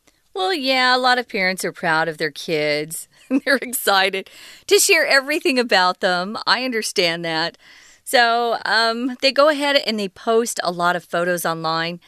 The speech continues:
I have a sister who posts, uh, photos, but then they're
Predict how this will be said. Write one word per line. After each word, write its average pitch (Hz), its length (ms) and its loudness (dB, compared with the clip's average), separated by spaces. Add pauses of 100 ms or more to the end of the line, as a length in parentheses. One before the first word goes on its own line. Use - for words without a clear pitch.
(600)
I 285 60 2
have 359 160 -6
a 403 80 -4
sister 359 540 -2
who 269 160 0
posts, - 520 0 (160)
uh, 180 280 2
photos, 240 640 0
but 226 240 -6
then 214 300 0 (500)
they're 233 180 4